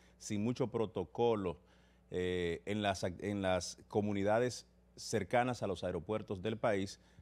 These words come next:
Tengo información de que desde el Departamento de Asuntos Sociales del idac, que tanto mi amigo, eh, Antonio Beato como otro gran grupo de personas están, eh, impulsando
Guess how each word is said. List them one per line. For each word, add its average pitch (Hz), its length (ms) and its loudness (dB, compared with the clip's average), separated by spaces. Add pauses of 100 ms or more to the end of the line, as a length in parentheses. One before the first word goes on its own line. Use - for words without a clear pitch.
(120)
Tengo 107 220 0
información 110 580 -2
de 110 100 0
que 101 240 -2
desde 92 240 -4
el 85 60 -4
Departamento 95 760 -2
de 98 280 0
Asuntos 107 400 -4
Sociales 104 600 -4
del 90 140 -2
idac, 113 320 2 (580)
que 78 840 -4
tanto 90 560 -2
mi 85 140 -6
amigo, 90 600 -2
eh, 73 300 -4
Antonio 104 480 -4
Beato 95 460 0
como 85 360 -4
otro 110 220 -2
gran 104 240 0
grupo 107 320 -2
de 90 80 -2
personas 98 600 -4 (480)
están, 95 800 -4
eh, 76 480 -4
impulsando 92 1000 0